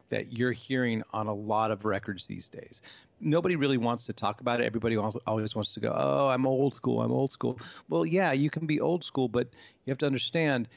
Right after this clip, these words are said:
you also have to play over a hundred, hundred fifty shows a year, you know, possibly even more. You need to sound consistent and the same as well. And you can't be going through, you know,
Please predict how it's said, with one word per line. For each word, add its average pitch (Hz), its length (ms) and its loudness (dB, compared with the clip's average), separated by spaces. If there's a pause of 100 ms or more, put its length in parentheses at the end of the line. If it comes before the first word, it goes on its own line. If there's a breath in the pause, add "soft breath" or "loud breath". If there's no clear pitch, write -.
(160 loud breath)
you 127 160 2
also 143 260 2
have 113 280 0
to 120 80 -2
play 120 500 2 (480)
over 135 300 4
a 110 80 0
hundred, 131 500 2 (240)
hundred 120 320 -6
fifty 123 420 -2 (420)
shows 120 560 2
a 123 100 -2
year, 113 540 2 (460 soft breath)
you 120 100 2
know, 110 200 2 (180)
possibly 127 480 2
even 113 220 2
more. 113 460 2 (460 soft breath)
You 123 160 4
need 139 260 4 (280)
to - 100 -10
sound 123 480 -2
consistent 117 880 0
and 107 100 -8
the 98 60 -6
same 117 460 0
as 113 160 -2
well. 117 300 2
And 98 260 -6
you 113 100 0
can't 117 340 -2
be 117 80 -4
going 117 340 0
through, 104 420 0 (360 loud breath)
you 107 60 -4
know, 104 160 -2